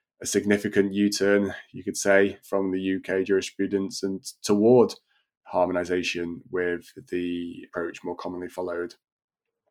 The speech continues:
in the, in the continental European national courts, perhaps certainly more aligned with Germany, where the U K introduced a more permissive, um, infringement by equivalence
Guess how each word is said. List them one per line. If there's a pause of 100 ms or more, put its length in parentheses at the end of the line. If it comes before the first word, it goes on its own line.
(300)
in
the,
in
the
continental
European
national
courts,
perhaps
certainly
more
aligned
with
Germany,
where
the
U
K (340)
introduced
a (160)
more
permissive, (600)
um,
infringement
by
equivalence